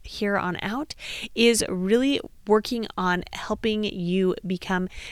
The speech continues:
the very best multiple prep teacher that you can possibly be.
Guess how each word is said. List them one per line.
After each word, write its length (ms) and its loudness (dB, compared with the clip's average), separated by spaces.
the 320 4
very 440 4
best 420 4
multiple 380 0
prep 260 0
teacher 500 0
that 360 0
you 260 0
can 260 -2
possibly 680 -2
be. 320 -2